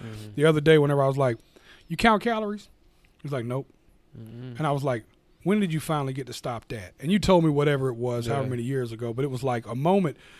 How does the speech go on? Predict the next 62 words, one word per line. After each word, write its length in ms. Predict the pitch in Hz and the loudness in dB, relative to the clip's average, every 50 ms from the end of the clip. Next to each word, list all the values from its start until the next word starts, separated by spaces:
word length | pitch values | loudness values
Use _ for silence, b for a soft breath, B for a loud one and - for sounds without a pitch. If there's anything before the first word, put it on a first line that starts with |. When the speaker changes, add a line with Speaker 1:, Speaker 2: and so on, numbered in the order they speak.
| B B B | B B B
Speaker 2:
which 160 | - 156 - | -4 4 6
I'm 140 | 214 262 269 | 6 6 6
sure 220 | - - 214 190 - | 4 4 4 4 4
for 100 | - 156 | 2 0
you 160 | 165 202 247 | 2 4 4
was 160 | 254 185 139 | 4 4 2
a 60 | 143 | 0
breakthrough 500 | 127 123 151 147 143 139 - 151 147 135 | 0 0 0 0 0 -2 -4 -4 -2 -2
too. 220 | - - 214 214 180 | 0 0 2 2 2
Like, 260 | 156 131 127 160 160 | 2 2 2 4 6
that 140 | 190 226 - | 6 6 6
Speaker 1:
Hell 80 | - | 6
Speaker 2:
had 260 | 190 226 247 240 - | 6 8 8 8 6
to 60 | 202 170 | 2 0
Speaker 1:
yeah. 40 | |
Speaker 2:
be, 120 | 180 190 185 | 0 0 2
like, 260 | 180 175 165 165 - | 4 2 2 2 0
the 80 | - 165 | -4 -4
moment 360 | 160 170 170 170 165 160 151 | 0 2 2 2 2 0 -2
of, 120 | 143 135 143 | -2 -4 -4
like, 340 | 147 139 139 127 123 - b b b b b b b b b b b b b - | -4 -2 -2 -4 -6 -8 b b b b b b b b b b b b b -8
"I'm 140 | 123 127 131 | -8 -6 -6
Speaker 1:
I 20 | |
made 80 | 131 120 | -4 0
Speaker 2:
figuring 420 | 160 160 160 156 160 160 156 160 156 | 2 2 2 2 2 0 0 0 -2
Speaker 1:
it. 20 | |
Speaker 2:
this 160 | 151 147 - | -2 -2 -4
shit 240 | - - - 139 127 | -4 -4 -4 -4 -4
out." 160 | 117 107 123 | -4 -6 -4
Speaker 1:
Yeah. 180 | 127 127 131 165 | -4 -2 4 6
Speaker 2:
Yeah, 140 | 196 180 151 | 6 6 6
like, 180 | 143 143 139 | 4 2 0
I 140 | 135 135 139 | 0 2 2
made 300 | 143 139 123 113 101 98 | 2 2 0 0 -2 -4
it. 100 | 92 90 | -8 -8
Like, 120 | 101 - 127 | -4 -2 0
Speaker 1:
Yep. 100 | 143 143 | 0 2
Speaker 2:
I 160 | - 170 170 | 4 4 6
am 140 | 165 160 165 | 6 4 4
actually 580 | 151 165 175 175 - - - 185 170 170 160 156 | 4 4 4 4 2 0 -4 -2 0 2 2 4
at 80 | 143 | 2
a 60 | 143 131 | 2 2
place 400 | - - 175 151 147 143 - - | 2 0 0 0 -2 -2 -4 -6
of, 140 | 135 127 | -8 -6
like, 300 | 135 131 123 120 113 117 - | -4 -4 -4 -4 -4 -6 -8
I 240 | - 135 135 135 135 | -6 -4 -2 -2 0
am, 380 | 135 135 131 123 120 120 120 - b b b b b b b - | 0 -2 -2 -4 -6 -8 -12 -16 b b b b b b b -8
you 100 | 139 160 | -4 0
know 60 | 175 | 2
what 100 | 165 156 | 2 2
I 60 | 151 | 2
mean? 320 | 151 165 165 165 160 156 151 | 2 2 2 2 2 2 0
Like 340 | 139 127 120 120 113 - - | -2 -2 -4 -4 -6 -8 -10
Speaker 1:
So 160 | - - 151 131 | -6 -2 0 0
that's 280 | 131 151 170 - - | 2 2 2 2 2
what 80 | 175 156 | 0 0
makes 280 | 151 156 151 - - 147 | 0 -4 -6 -6 -6 -8
me 80 | 139 | -8
feel 260 | 131 - - - 135 120 | -8 -8 -6 -4 -4 -4
like 180 | 117 117 113 117 | -4 -4 -6 -8
an 100 | 110 107 | -10 -10
expert. 420 | 113 117 - - - - - - | -12 -14 -16 -16 -16 -16 -18 -18